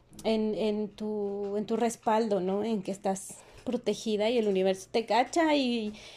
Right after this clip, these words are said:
y bueno, obviamente en lo humano también, porque para eso estamos aquí viviendo la vida humana y si alguna vez, em, nos invade quizá el dolor o el miedo o el enojo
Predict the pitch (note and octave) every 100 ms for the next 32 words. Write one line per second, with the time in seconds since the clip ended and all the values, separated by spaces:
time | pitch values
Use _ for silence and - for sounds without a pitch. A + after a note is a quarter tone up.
0 | - B3 A3+ A#3+ D4 B3 - A#3 C4+ C4
1 | B3+ B3+ C#4+ C#4+ B3 B3 A3 G#3 G#3 F#4
2 | D4 - F#3+ F#3+ D3+ - G3+ G3 G3 G3
3 | A3 B3 - C4 C#4 C4 B3 C#4+ B3 A3
4 | A3+ C4+ A#3 A3+ A#3 B3 C#4 C#4+ A#3 G#3
5 | G#3+ G#3+ G#3+ - - - - - - -
6 | A#3+ A3+ A#3+ B3+ C4 C4 - - - -
7 | - - - - - - - _ - A3
8 | G#3+ G#3 F#3+ F3+ - - - - - -
9 | A3 A3+ A#3 A3 G#3+ A3+ B3+ G#3+ - A3+
10 | G#3+ A3 G#3+ G#3 A#3 B3+ C4+ A#3 G3+ G3+
11 | G#3 G#3+ C4 C#4 C#4 C4+ C4 A3+ A3 G3
12 | F#3+ G3 F#3 F#3 B3 - E4